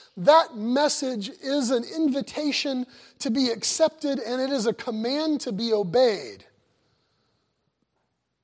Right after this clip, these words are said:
Our faith is not useless. It's not empty. We are filled to overflowing with unspeakable joy. Our preaching is not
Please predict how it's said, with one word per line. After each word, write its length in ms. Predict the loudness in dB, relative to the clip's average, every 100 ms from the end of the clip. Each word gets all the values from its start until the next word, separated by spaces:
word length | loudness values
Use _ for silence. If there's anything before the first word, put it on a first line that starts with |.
| _ _ _ _ _ _ _ _
Our 140 | 2 2
faith 460 | 2 2 2 2
is 160 | -2 -2
not 300 | 0 -2 0
useless. 840 | 2 2 2 -2 -4 -6 -6 -6 -10 _ -12
It's 200 | -8 -2
not 260 | 0 0 -4
empty. 560 | -4 -4 -6 -12 -16 _ _ _ _ _ _
We 120 | -2
are 140 | 0 0
filled 520 | -4 2 4 4 4
to 140 | 0 2
overflowing 840 | 4 4 2 -4 4 6 6 4
with 180 | -2 -2
unspeakable 760 | 0 -2 -2 0 -2 -2 -2 -2
joy. 440 | 2 4 4 4
Our 140 | -4 -12 -14 -20 -20 -6
preaching 520 | 2 2 2 -2 -2
is 160 | -2 2
not 260 | 2 2